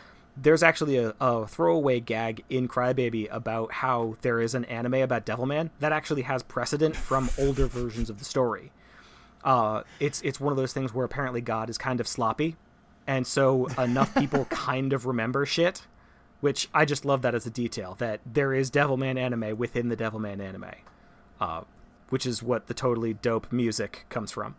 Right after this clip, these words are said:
Speaker 2: Well, and I love the idea that God is just kind of a sloppy bitch. <laughs> He's just kind of like, "Eh, just start it over again, soft reset."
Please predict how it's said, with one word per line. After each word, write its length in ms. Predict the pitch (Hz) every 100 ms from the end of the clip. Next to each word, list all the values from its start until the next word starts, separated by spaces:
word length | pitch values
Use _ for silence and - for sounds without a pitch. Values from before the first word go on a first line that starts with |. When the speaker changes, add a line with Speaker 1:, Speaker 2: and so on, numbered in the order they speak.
| -
Speaker 2:
Well, 160 | 175 175
and 100 | 180
I 60 | 185
love 140 | 233
the 100 | 254
idea 260 | 170 143 123
that 200 | 120 127
God 260 | 120 113
is 140 | 110 104
just 220 | 107 - - -
kind 360 | - 113 113 110
of 80 |
a 40 | 104
sloppy 380 | - 107 104 95
bitch. 600 | 98 98 - - - 208
<laughs> 20 |
He's 140 | 226
just 160 | 220 -
kind 160 | 196 190
of 80 |
like, 180 | 170 147 - - -
"Eh, 460 | 214 220 214 202
just 220 | 185 170 -
start 240 | 156 143
it 80 | 127
over 260 | 117 117
again, 400 | 110 107 104 104
soft 320 | 104 120 117 107
reset." 440 | 98 - 95